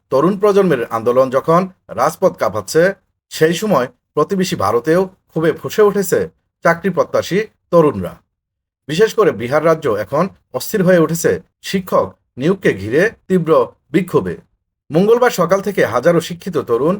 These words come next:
পাটনার বিভিন্ন কলেজ প্রাঙ্গণ থেকে মিছিল বের করেন। ধীরে ধীরে তা ছড়িয়ে পড়ে শহরের কেন্দ্রস্থলে। ফলে কার্যত অচল হয়ে পড়ে রাজধানীর প্রধান সড়ক ও যান চলাচল।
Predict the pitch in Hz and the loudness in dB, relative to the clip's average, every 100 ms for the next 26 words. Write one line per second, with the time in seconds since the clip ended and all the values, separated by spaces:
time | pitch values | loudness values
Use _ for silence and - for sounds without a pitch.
0 | - _ 139 139 156 185 196 _ _ 131 | -8 _ -2 0 0 0 -2 _ _ -4
1 | 156 202 175 143 156 185 214 208 214 202 | 0 2 0 2 2 2 0 0 0 -2
2 | 180 85 - _ - 117 160 190 127 101 | -4 -8 -12 _ -10 -6 -2 0 2 0
3 | 95 82 - _ _ _ 104 135 147 143 | -2 -6 -10 _ _ _ -6 -4 -2 0
4 | 139 135 120 139 131 143 143 160 196 - | 0 0 -2 -2 -2 -2 2 2 0 -4
5 | _ - 139 180 131 85 _ - 170 156 | _ -2 2 2 2 -2 _ -2 2 2
6 | - - 82 - _ _ _ _ 180 202 | 0 -4 -10 -12 _ _ _ _ 2 2
7 | 170 160 160 190 185 135 170 196 156 120 | 2 0 0 0 0 0 0 2 2 2
8 | 117 135 196 - _ - 131 139 147 131 | 2 2 0 -2 _ -4 -2 2 0 0
9 | 117 120 113 107 127 143 196 - _ 120 | -4 -2 -2 -2 0 2 0 -6 _ -4
10 | 104 139 139 143 117 98 82 | 0 0 0 2 2 0 -6